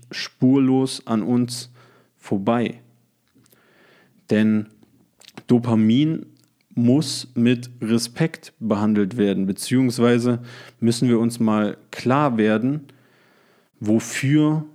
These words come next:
wir eigentlich Dopamin brauchen, beziehungsweise was es mit uns macht, wenn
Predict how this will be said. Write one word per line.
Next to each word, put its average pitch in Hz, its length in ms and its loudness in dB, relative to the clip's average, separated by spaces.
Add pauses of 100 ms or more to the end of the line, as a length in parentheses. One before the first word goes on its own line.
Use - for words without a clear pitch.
(120)
wir 110 280 0
eigentlich 117 800 0 (360)
Dopamin 117 640 2
brauchen, 117 480 0
beziehungsweise 113 880 0 (540)
was 120 180 -2
es 131 180 -2
mit 120 220 2
uns 117 480 -4
macht, 135 680 -4
wenn 104 560 0